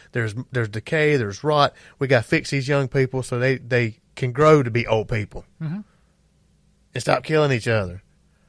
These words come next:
Speaker 2: You know,
Speaker 1: Or,
Speaker 2: it's,
Speaker 1: or,
Speaker 2: it
Speaker 1: or, or, or overdosing on drugs or doing stupid TikTok, uh, uh, things that get 'em in, you know, put in intensive care and
Speaker 2: This
Speaker 1: shit.
Speaker 2: strikes a nerve with me. It's funny to me that you can have two young men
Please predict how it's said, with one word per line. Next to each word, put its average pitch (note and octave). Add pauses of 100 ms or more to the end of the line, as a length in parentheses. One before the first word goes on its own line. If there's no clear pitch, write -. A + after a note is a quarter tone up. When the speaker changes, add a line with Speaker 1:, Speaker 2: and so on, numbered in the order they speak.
(360)
Speaker 2:
You G#3
know, C4
Speaker 1:
Or, G#3+
Speaker 2:
it's, E3+
Speaker 1:
or, D#3
Speaker 2:
it G3
Speaker 1:
or, D#3+
or, D#3+
or D#3
overdosing D3+
on C#3+
drugs C#3 (220)
or B2+
doing D3+
stupid -
TikTok, C#3+
uh, C3 (120)
uh, C3 (280)
things C#3
that A#2
get C#3+
'em B2+
in, B2+
you C3+
know, A#2+
put D3+
in C#3+
intensive C#3
care D3
and G2+
Speaker 2:
This G2
Speaker 1:
shit. A#2
Speaker 2:
strikes G3
a D#3+
nerve D#3
with B2+
me. B2+ (240)
It's F3+
funny D4+
to B3+
me D#3 (600)
that D#3+
you B3
can G3+
have F3+
two G#3 (1200)
young G3+
men C3